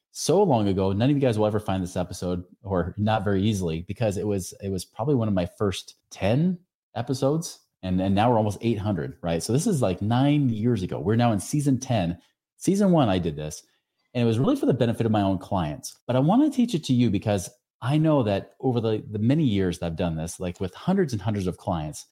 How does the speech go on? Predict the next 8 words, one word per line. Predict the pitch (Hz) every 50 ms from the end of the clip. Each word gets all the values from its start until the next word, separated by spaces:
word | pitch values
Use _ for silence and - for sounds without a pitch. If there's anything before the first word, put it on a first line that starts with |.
| _ _ -
there | 127 147 180
have | 196 220 220 151
been | 123 123 113 110 - - _ -
real | 107 107 123 135 147 156 156 151 151 151 151 151 - _ _
common | - - 135 131 135 135 127 120
threads | - - 104 101 101 101 95
of | 92 85
success. | - - 92 - - 95 80 - - - - -